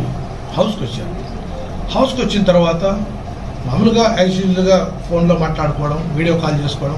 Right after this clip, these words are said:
అవన్నీ జరుగుతున్నాయి. ఏడో తారీఖు మధ్యాహ్నం ఆ అమ్మాయి మార్నింగే గొర్రెల్లో పోయింది. ఆ రోజు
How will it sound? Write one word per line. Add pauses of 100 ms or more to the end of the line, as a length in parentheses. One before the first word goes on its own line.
అవన్నీ (160)
జరుగుతున్నాయి. (960)
ఏడో
తారీఖు
మధ్యాహ్నం
ఆ
అమ్మాయి
మార్నింగే
గొర్రెల్లో
పోయింది.
ఆ
రోజు